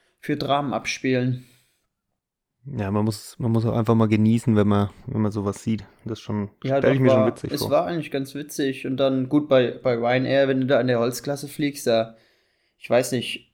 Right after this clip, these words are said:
Speaker 1: vielleicht kennst du die meisten, aber da kriegst du ja quasi in das Flugzeug so eine Biergarnitur gestellt und da setzt du dich dann hin. Kriegst grad die Füße und dann,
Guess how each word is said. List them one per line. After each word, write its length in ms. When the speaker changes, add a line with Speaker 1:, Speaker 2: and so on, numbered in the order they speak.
Speaker 1:
vielleicht 320
kennst 260
du 40
die 40
meisten, 280
aber 100
da 80
kriegst 260
du 40
ja 80
quasi 420
in 60
das 120
Flugzeug 380
so 100
eine 120
Biergarnitur 640
gestellt 680
und 760
da 100
setzt 260
du 40
dich 120
dann 140
hin. 340
Kriegst 300
grad 200
die 100
Füße 400
und 160
dann, 360